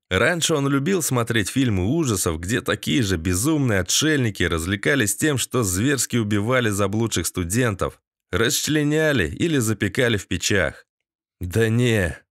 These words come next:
успокаивал себя Леха, «если б хотел убить и сожрать, то давно бы уже это сделал.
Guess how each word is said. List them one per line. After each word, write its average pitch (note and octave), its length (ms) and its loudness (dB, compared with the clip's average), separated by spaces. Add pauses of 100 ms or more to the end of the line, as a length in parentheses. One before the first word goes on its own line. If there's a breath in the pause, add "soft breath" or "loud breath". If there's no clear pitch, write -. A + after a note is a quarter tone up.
(100)
успокаивал C#3 680 0
себя A2 280 0
Леха, A#2 520 0 (180)
«если D3+ 380 0
б G2+ 60 -4
хотел B2+ 460 0
убить A#2+ 340 0
и F#2+ 60 2
сожрать, G#2 720 0
то A2 180 -2
давно B2 480 0
бы C3 120 0
уже A#2 200 2
это G2+ 200 -2
сделал. F2+ 580 0